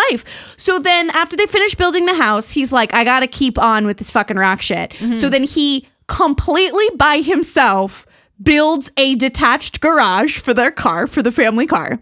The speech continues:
Speaker 2: Okay.
Speaker 1: Just, just literally walks down to the beach, picks up a bunch of rocks.
Speaker 2: Walks up the hill.
Speaker 1: Like, I assume some sort of pulley system, wheelbarrows are involved to get them up the cliff,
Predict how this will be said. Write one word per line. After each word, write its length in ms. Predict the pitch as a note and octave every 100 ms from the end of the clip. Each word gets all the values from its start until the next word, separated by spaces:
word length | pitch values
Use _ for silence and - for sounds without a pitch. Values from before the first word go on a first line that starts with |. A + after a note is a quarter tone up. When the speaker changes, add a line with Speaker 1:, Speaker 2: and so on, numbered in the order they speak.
| -
Speaker 2:
Okay. 200 | A3 - C#4 D#4 - - -
Speaker 1:
Just, 220 | G4+ -
just 20 |
literally 760 | D#4+ F4+ F#4+ G4 F#4 F4+ D#4 - A3+
walks 380 | A#3+ D4 -
down 220 | F#4+ F#4 F#4+
to 40 |
the 100 | G4
beach, 360 | F4+ F4 E4+ - - -
picks 280 | - D4+ -
up 220 | F#4 -
a 40 | F#4+
bunch 280 | B4 - G#4
of 80 |
rocks. 260 | F4+ E4+ D4+
Speaker 2:
Walks 260 | C4 C4+ E4
up 140 | C#4
the 100 | F4+
hill. 300 | E4 A#3+ C#4+ - - D4
Speaker 1:
Like, 200 | D#4 C#4+
I 100 | D#4+
assume 400 | F#4 - G4+ A#4+
some 180 | A#4+ A#4+
sort 200 | G#4+ F4+
of 200 | D4+ A3
pulley 380 | - F4 F4 G4+
system, 480 | - E4+ F#4+ - D#4
wheelbarrows 760 | A3+ D#4+ E4 D#4+ D#4+ E4 F4 D#4
are 160 | D4+
involved 480 | D4 D4 C#4+ C#4 B3
to 60 | A#3
get 240 | A#3 C#4
them 120 | F4+ F4
up 180 | F4
the 100 | G4+
cliff, 420 | - C#4 A#3+ A#3